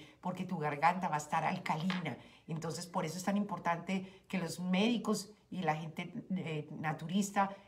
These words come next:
eh, recomiendan que uno, eh, tome agua alcalina, porque hay que alcalinizar el cuerpo, hay que nivelarlo. Nosotros somos puro química.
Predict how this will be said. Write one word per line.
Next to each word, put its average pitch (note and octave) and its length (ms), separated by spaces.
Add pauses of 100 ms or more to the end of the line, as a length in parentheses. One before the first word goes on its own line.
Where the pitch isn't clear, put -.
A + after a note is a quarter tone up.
(120)
eh, E3 200
recomiendan F#3 760
que - 100
uno, F3 360 (220)
eh, D#3+ 100
tome F#3 260
agua F3+ 280
alcalina, E3+ 680
porque D3+ 280
hay D3 120
que - 100
alcalinizar F#3+ 800
el F#3 80
cuerpo, G3+ 460 (180)
hay G3 120
que A3 140
nivelarlo. G3 800
Nosotros G#3 380
somos C4+ 240
puro C4+ 280
química. C#4 560